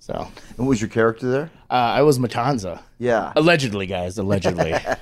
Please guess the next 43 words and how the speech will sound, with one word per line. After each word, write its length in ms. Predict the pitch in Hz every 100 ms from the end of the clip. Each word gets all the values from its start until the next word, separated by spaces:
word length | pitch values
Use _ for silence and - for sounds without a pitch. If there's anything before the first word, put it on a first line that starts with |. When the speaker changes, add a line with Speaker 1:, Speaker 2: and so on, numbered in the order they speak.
| - - - 160 -
Speaker 2:
That 200 | 123 127
was 180 | 123 120
like, 240 | 120 -
uh, 340 | 110 104 95 92
'cause 180 | 120
Lu-, 160 | 117 160
Lucha 520 | 156 175 165 131 107 - _ _ _
Underground, 560 | 120 135 117 113 104 104
like, 140 | 104
when 100 | 131
it 100 | 113
first 260 | - 175 -
started, 280 | - 143 139
I 40 |
was 140 | 117 104
into 300 | 135 123 117
it, 80 | 92
and 100 | 113
then 100 | 113
it 80 |
started 300 | 104 - 120
with, 100 | 110
like, 100 | 101 95
so 120 | 95
many 120 | 101
crazy 380 | 92 101 101 98
characters 760 | - 131 131 127 117 107 98
and 180 | 104 98 - - - -
all 240 | 113 107
this, 280 | 101 104 -
people 320 | - 107 92
are 40 | 101
dying. 580 | 123 135 131 120 110
And 180 | 107 104
then 160 | 113 113
Speaker 1:
Right. 220 | 92 90 -
Speaker 2:
so 140 | - 139
what 140 | 151
was 160 | 147 110
the 80 |
character 400 | 117 127 127 117
of 100 | 110
Matanza? 600 | 101 101 110 110 113 95